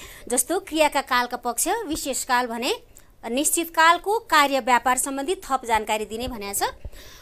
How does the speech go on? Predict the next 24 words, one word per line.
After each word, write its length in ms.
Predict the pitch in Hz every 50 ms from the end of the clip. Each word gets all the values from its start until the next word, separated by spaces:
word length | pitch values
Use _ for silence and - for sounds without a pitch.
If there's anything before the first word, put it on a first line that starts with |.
| - -
अब 120 | - 247 240
त्यो 180 | - 285 277
चाहिँ 200 | 269 285 294 -
अघि 160 | 285 262 311
नै 80 | 311 330
मैले 180 | 311 294 269 277
उद्घोष 260 | 254 208 233 - -
गरिसकेको 520 | 214 220 220 247 - 240 - 214 - 220
छु। 220 | 220 - 339 480 - - - - - - - - - - -
निश्चित 640 | 240 240 269 311 381 381 370 - - 403 440 466 - - -
कालमा 460 | 330 302 285 285 277 277 285 320 392 453 - - -
काम 220 | - 277 277 285 269
भइसकेको 680 | 220 220 226 240 233 - 285 277 320 320 320 403 453 539 - - - - - - - -
अथवा 240 | 262 - - 254 262
काम 280 | - 277 269 294 349 466 - - - - -
भइरहेको 680 | - 190 - 196 240 254 277 294 302 311 339 370 349 440
अथवा 360 | 508 508 - 285 - - 277
काम 260 | - - 277 285 294
हुने 240 | 277 254 294 359 453
सामान्य 420 | 480 - - - 415 415 392 370
जानकारी 380 | 285 277 262 254 247 247 233 233
दिने, 300 | 196 226 220 220 202 - - - - - - -
यो 60 | 311
चाहिँ 200 | - 349 370 -